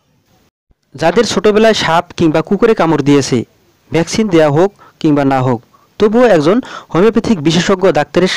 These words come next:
কাছে পরামর্শ করা উচিত। কারণ ভাইরাসটি ধ্বংস যদি না হয়, তাহলে সুপ্ত অবস্থায় থেকে জীবনের কোনো এক সময় তা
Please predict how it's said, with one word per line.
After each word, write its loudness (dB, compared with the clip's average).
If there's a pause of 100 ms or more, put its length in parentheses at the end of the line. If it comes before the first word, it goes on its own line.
কাছে 0 (380)
পরামর্শ 0
করা 0
উচিত। -2 (1120)
কারণ 0 (120)
ভাইরাসটি 2 (420)
ধ্বংস 0 (220)
যদি 2
না 2 (100)
হয়, 2 (100)
তাহলে 2
সুপ্ত -4
অবস্থায় 2
থেকে 2 (320)
জীবনের 2
কোনো 0 (120)
এক 0
সময় 0 (320)
তা 0